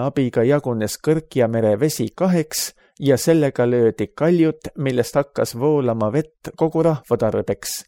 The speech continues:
Seega pole raske näha, et sau on ka Jumala sõna võrdpildiks. Nii me mõistame, miks on karjase sau sellest Taaveti laulus nii trööstiv.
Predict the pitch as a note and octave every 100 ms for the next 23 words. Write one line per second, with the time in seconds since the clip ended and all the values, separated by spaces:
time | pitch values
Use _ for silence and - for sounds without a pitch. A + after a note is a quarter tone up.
0 | _ _ _ _ - - _ - E3 D#3+
1 | C3+ A#2 A#2 A2 A2 E3+ - - C3 C3
2 | C3+ B2+ A2 - B2 - - D3+ E3 D3
3 | B2+ C3+ B2 A#2+ A2 A2+ D3 D#3 D3 D#3
4 | F3+ D3+ G2+ A2 G#2+ - - A2 G2+ G#2
5 | - - - _ _ _ _ - - _
6 | C3 C#3 D#3 A2+ G#2+ B2+ F#3 - C3 A#2+
7 | A#2+ A#2 _ C3+ D#3 - - A#2 A2 -
8 | D3 E3 B2+ - A#2+ C3+ B2 B2 A#2+ -
9 | - D#3+ B2 G2+ - - D3 A#2 G#2+ -
10 | G2+ C3 D3+ B2 A#2+ - D#3 D3 D#3 D3+
11 | C3 G2+ - G2 F#2